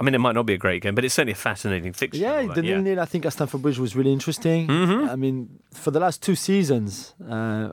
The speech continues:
Speaker 2: we've had great Chelsea, Arsenal, and Arsenal. Chelsea is obviously the one last year at the Emirates was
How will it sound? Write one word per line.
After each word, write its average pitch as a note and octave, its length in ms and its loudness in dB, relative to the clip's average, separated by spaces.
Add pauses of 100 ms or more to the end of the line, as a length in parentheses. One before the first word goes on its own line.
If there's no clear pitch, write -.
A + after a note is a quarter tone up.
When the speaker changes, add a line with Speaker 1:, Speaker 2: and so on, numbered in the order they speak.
(120)
Speaker 2:
we've A2+ 140 -4
had A#2+ 200 2
great C#3+ 240 2
Chelsea, A#2+ 320 0
Arsenal, A#2+ 320 2
and A2 120 0
Arsenal. A#2+ 260 0
Chelsea C#3+ 400 2
is B2+ 80 2
obviously A#2+ 320 -2
the A#2+ 80 0
one C3 340 2 (460)
last B2+ 240 0
year C#3+ 120 4
at A#2 40 2
the B2 80 2
Emirates C3 340 2
was A#2+ 140 0